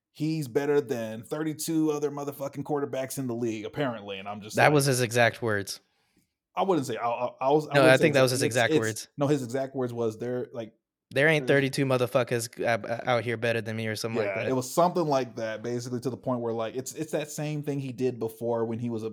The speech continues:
Speaker 1: like, when he was at the, uh, the Patriots and stuff of, "There's thirty-two quarterbacks out there. They're not better than me. Like, not all of them are better than me." And I remember some people, like, even on Pat McAfee's show and elsewhere, they put up, like, "Well, out of all these quarterbacks, who do you think he's better than?" I'm literally looking at it, I'm like,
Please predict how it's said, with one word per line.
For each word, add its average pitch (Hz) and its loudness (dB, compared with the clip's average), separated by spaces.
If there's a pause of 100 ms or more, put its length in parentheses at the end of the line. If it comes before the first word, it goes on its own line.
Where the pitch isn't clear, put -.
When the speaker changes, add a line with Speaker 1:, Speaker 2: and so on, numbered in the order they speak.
Speaker 1:
like, 107 -10
when 117 -8
he 131 -2
was 117 -4
at 113 -12
the, - -20
uh, 110 -6
the 101 -14
Patriots 110 -8
and 104 -10
stuff 110 -6
of, 104 -6 (540)
"There's 120 -6
thirty-two 160 -4
quarterbacks 147 -2
out 107 -8
there. 113 -14
They're 165 -2
not - -2
better 98 -10
than 107 -12
me. 107 -12
Like, 117 -16
not 160 -4
all 160 0
of 156 -2
them 110 -4
are 98 -8
better 110 -6
than 98 -10
me." 104 -12 (340)
And 135 0
I 131 4
remember 135 2
some 127 0
people, 123 -4
like, 110 -6
even 117 -8
on 110 -6
Pat 107 -4
McAfee's 107 -8
show 113 -4
and 110 -8
elsewhere, 107 -4
they 110 -2
put 113 -6
up, 104 -8
like, 110 -4 (280)
"Well, 131 -2
out 220 2
of 285 -2
all 233 4
these 226 2
quarterbacks, 156 0
who 202 -8
do 202 -8
you 185 -6
think 190 4
he's 165 -6
better 147 4
than?" 123 2
I'm 127 -4
literally 131 8
looking 127 -2
at 117 0
it, 113 0
I'm 113 -6
like, 98 -10